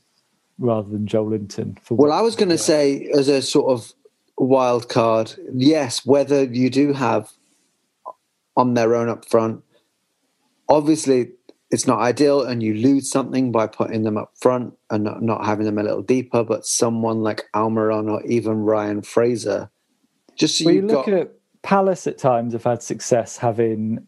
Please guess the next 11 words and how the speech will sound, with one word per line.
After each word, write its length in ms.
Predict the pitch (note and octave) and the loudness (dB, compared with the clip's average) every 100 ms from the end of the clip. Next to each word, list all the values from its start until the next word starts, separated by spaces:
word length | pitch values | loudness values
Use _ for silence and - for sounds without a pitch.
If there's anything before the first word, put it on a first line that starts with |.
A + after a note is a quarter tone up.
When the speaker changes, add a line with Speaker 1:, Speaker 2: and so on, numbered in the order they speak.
| _ | _
Speaker 1:
Ayew 540 | C3+ B2 B2 A#2 A2 G#2 | -2 0 0 0 0 -2
and 120 | G#2 | -4
Zaha 720 | G2+ A2+ A2 G#2+ G#2 G2+ - _ | 0 0 0 -4 -4 -6 -8 _
basically 440 | - A2+ - A#2+ A2+ | -2 -2 -2 -4 -4
playing 360 | G2 A2 A2 | -2 -2 -2
as 100 | A2 - | -4 -4
two, 380 | - A2+ G#2 - _ _ - - - _ | -2 -2 -4 -10 _ _ -20 -20 -20 _
two 200 | - D3 | 0 0
striker 640 | B2+ - C3+ B2 A#2 B2+ | -2 -2 0 0 0 -4
slash 380 | A2+ B2+ A2+ - | -2 -2 -2 -4
wingers. 580 | A2+ A#2 G#2+ G2 F#2+ | -2 -2 -2 -6 -8